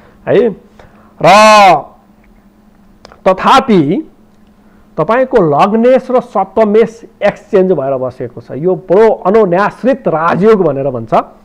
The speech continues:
त्यस्तो खालको ग्रह परेको छ। र <clears throat> तपाईँले पढाइको विषयमा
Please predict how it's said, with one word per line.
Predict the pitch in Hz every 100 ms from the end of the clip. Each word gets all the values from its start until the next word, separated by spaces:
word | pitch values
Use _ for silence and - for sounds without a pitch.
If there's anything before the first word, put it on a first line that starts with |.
| _ - _ _ - _ _ _ _
त्यस्तो | 127 131 - 240 - 240
खालको | 196 196 202
ग्रह | 165 170 165 -
परेको | 135 117 110
छ। | 104 - _ _ _ _ _ _ _ _ _ _ _ _ _ _ - - _ -
र | 170 226 214 190 139 120 - _ _ -
<clears throat> | - - 165 - - _ _ _ _ _ _ _ _ _ _ _ _ - - _ _ _ _
तपाईँले | 180 208 247 262
पढाइको | - 208 196 214 233 262
विषयमा | 226 220 - 214 214 214 220